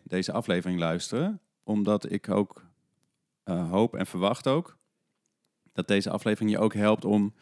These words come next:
je te kunnen verplaatsen in de ander en ook je gehoord te voelen in waar je zelf staat. Want wij snappen allebei de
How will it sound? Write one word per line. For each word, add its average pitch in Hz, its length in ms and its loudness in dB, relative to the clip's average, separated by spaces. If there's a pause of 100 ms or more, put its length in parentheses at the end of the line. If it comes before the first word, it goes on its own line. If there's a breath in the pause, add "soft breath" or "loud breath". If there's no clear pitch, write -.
(280 soft breath)
je 98 80 -6
te - 80 -4
kunnen 101 220 2
verplaatsen 104 480 2
in 90 80 -2
de 92 60 0
ander 131 460 0
en 101 180 -2
ook 101 180 0
je 104 140 0
gehoord 101 300 2
te - 80 -8
voelen 101 260 -2
in 98 160 -2
waar 98 140 -2
je 95 60 -2
zelf 101 260 -2
staat. 82 400 -4 (120)
Want 90 380 -2
wij 90 180 0
snappen - 380 -4
allebei 90 340 0
de 87 280 -2